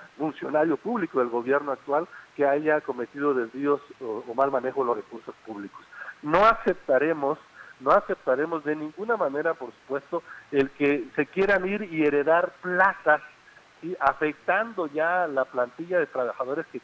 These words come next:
hoy están en el Congreso del Estado, los trabajadores de base, ¿sí? No es, no es por, no es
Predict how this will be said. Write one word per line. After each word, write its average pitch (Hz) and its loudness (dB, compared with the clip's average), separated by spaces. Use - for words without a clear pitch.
hoy 143 -4
están 139 0
en 139 -2
el 113 -8
Congreso 117 -2
del 113 -2
Estado, 127 4
los 113 0
trabajadores 113 0
de 101 -4
base, 104 -2
¿sí? 123 -2
No 139 4
es, 185 0
no 160 2
es 165 0
por, 170 0
no 147 0
es 160 -2